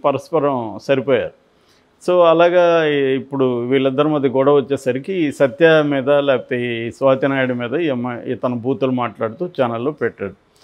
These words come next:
అది రోజు రోజుకి ఎక్కువైపోయేకాడికి సత్య ఇంకా ఏం చేయాలో తెలియక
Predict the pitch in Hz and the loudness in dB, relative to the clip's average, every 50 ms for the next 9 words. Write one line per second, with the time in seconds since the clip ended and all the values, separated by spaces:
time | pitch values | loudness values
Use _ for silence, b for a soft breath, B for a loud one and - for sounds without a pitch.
0 | b b b b b b - 127 135 165 185 185 175 170 165 156 151 156 160 165 | b b b b b b -2 0 2 2 2 2 4 2 4 4 4 4 4 4
1 | 170 175 180 170 160 165 147 127 - - 170 160 156 - - 143 131 123 117 127 | 4 4 2 2 0 -2 -4 -4 -2 0 0 2 2 0 0 0 0 0 0 -2
2 | 120 120 143 185 190 - - 147 123 107 - 151 143 139 131 127 120 117 113 110 | -2 -2 -4 -8 -8 -4 -2 -2 -2 0 2 2 4 4 4 4 2 0 -2 -6
3 | 98 110 110 110 107 113 120 123 131 131 127 127 131 123 117 113 104 - 113 113 | -4 -4 -2 -2 -2 -2 -2 -2 0 0 2 2 2 0 0 -2 -6 -8 -8 -8
4 | 113 101 - | -8 -6 -2